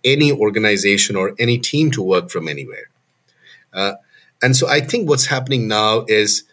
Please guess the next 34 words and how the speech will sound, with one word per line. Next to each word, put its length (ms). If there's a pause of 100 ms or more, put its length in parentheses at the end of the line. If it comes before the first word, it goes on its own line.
(340)
larger 500
companies, 920
uh, 220
and 140
they 80
were 100
doing, 280 (360)
just 200
one 160
thing 120
I 40
should 200
mention, 340
Bruce, 300
is 160
this, 200
for 140
the 100
startups, 540
this 200
is 80
a 60
brilliant 840
i-, 120
solution 960 (640)
because 260
it 140
allows 400
you 120
to 100
scale 720
the 100
company, 800 (500)
uh, 220